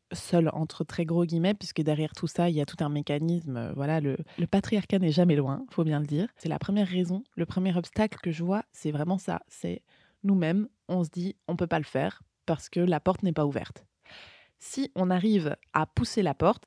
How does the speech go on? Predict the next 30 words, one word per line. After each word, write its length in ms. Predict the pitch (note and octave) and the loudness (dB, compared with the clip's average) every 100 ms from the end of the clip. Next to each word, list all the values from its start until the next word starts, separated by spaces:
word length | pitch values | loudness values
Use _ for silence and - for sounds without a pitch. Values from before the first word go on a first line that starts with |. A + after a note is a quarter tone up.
| _ | _
la 180 | F3+ E3+ | 0 2
deuxième 420 | D#3+ A3+ A3+ A3 | 2 2 4 4
raison 320 | G3 F#3+ F3+ F3+ | 4 2 0 -2
qui 160 | - | -4
nous 100 | D3 | -4
bloque, 420 | C#3+ E3 D#3 - - | 2 2 0 -6 -4
le 120 | D3 | -2
deuxième 360 | E3 F#3 F3 | 0 0 0
obstacle, 500 | D3 - G3 A3+ - _ | -2 -4 -4 -4 -10 _
c'est 300 | - F#3+ G3 | -6 -2 -2
celui 400 | - E3+ E3 A3+ A3 | -2 -4 -2 -2 -2
mis 140 | A#3 | -2
par 220 | G3+ F#3+ | 0 2
les 180 | G3 F#3 | 4 6
autres. 240 | G3 - - - - | 4 4 -20 -6 4
Là, 240 | E3 E3 - | 4 4 0
je 140 | D#3+ E3 | 0 2
vais 160 | D3 | 2
parler 380 | - C3+ C3+ C#3+ - | 2 2 2 -2 -4
d'agression. 640 | E3+ G#3 F3+ C#3+ - C#3+ - - | 4 4 4 0 0 -6 -6 -14
C'est 80 | - | 0
sûr 160 | G3+ | 2
et 60 | F#3+ | 4
certain 400 | - - F3 F#3+ | 2 2 2 4
que 100 | F#3+ | 2
c'est 240 | - D#3 - | 0 -2 4
l'obstacle, 640 | F3 D#3+ - E3+ E3+ E3 | 4 4 2 0 2 -2
euh, 140 | C#3+ - - _ _ _ | -2 -4 -10 _ _ _
peut-être 360 | - F3 E3 F#3 | -2 0 2 4
numéro 320 | F#3+ G#3 F3 | 6 6 4